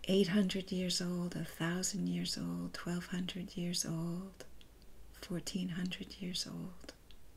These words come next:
And some of these redwoods have hollowed out centers of their trunk. And so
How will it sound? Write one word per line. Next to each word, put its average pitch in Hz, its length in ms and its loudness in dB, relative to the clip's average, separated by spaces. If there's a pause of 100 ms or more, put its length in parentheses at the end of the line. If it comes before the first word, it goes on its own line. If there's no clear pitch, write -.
(2500)
And 214 160 12
some 269 280 12
of 285 160 12
these 226 220 8
redwoods 202 840 10 (140)
have 196 320 4 (280)
hollowed 226 800 4 (100)
out 190 440 2
centers 185 840 6
of 170 160 -4
their 165 240 2
trunk. - 560 -2 (3500)
And 220 120 6
so 214 560 6